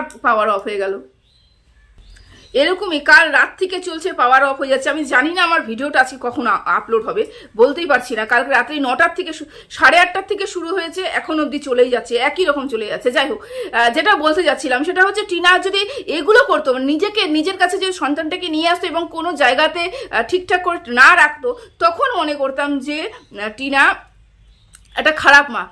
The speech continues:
কেন টিনা তার বাচ্চার প্রতি কোনো কর্তব্য করছে না, কিন্তু টিনা তার বাচ্চার সম্বন্ধে যেটা চিন্তা করেছে সেটাকে অ্যাপ্রিসিয়েট করি, এবং টিনা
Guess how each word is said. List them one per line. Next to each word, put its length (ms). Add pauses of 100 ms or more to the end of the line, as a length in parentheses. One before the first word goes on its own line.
(160)
কেন 160
টিনা 320
তার 200
বাচ্চার 340
প্রতি 200
কোনো 220
কর্তব্য 420
করছে 360
না, 260 (260)
কিন্তু 220
টিনা 480 (180)
তার 120
বাচ্চার 420
সম্বন্ধে 360
যেটা 200
চিন্তা 360
করেছে 340
সেটাকে 280
অ্যাপ্রিসিয়েট 460
করি, 220
এবং 320
টিনা 300